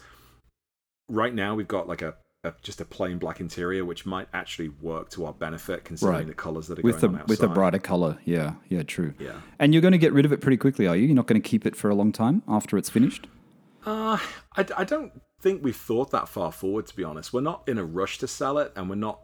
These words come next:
Speaker 1: you know, expecting to make a ton of money from it. But, um, I know that, uh, we're certainly gonna wanna do some driving. We're gonna try and track it, I think. Um,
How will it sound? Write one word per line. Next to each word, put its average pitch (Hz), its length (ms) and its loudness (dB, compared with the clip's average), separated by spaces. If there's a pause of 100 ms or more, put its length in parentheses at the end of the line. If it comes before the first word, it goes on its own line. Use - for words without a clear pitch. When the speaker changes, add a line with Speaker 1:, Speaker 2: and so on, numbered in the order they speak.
Speaker 1:
you 95 100 -8
know, 67 180 -12 (280)
expecting - 520 -8
to 85 100 -12
make 80 180 -8
a 76 40 -14
ton 90 220 -10
of 78 80 -10
money 80 220 -10
from 113 260 -8
it. 123 180 -12
But, 87 160 -6
um, 80 340 -10 (800)
I 98 80 0
know 107 200 0
that, 95 140 -4
uh, 82 380 -6 (380)
we're 98 120 -6
certainly 143 240 -2
gonna 95 160 -4
wanna 90 160 -6
do 87 120 -8
some 85 180 -10
driving. 80 520 -8 (240)
We're 92 120 -6
gonna 101 140 -6
try 98 220 -4
and 85 80 -8
track - 340 -8
it, 107 200 -6
I 101 60 -10
think. - 480 -14 (120)
Um, 85 500 -8